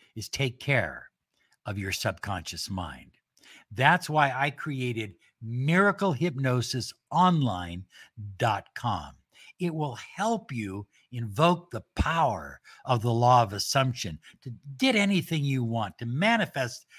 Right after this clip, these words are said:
the life you desire, to become whatever you desire to become. miracle hypnosis online dot com. I want you to try it seven days,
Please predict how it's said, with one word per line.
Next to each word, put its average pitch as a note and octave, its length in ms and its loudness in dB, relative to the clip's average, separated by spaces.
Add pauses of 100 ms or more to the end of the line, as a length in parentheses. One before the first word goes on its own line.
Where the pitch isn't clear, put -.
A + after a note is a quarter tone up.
(200)
the D3 80 -4
life C3+ 360 4
you B2+ 120 -2
desire, G2+ 560 -2
to D#3 160 -4
become D3 800 4 (300)
whatever C3+ 420 6
you A#2 220 2
desire G#2+ 520 4
to G2 100 -4
become. F2+ 640 -4 (560)
miracle F#3+ 640 6
hypnosis C3+ 800 0 (120)
online D3 600 2
dot G#2+ 280 -4
com. A2 320 0 (440)
I G3+ 180 10
want E3+ 400 4
you D3+ 100 2
to C3 100 -2
try C#3 420 0
it G2 160 -6 (320)
seven D#3+ 680 2
days, F#2+ 520 -4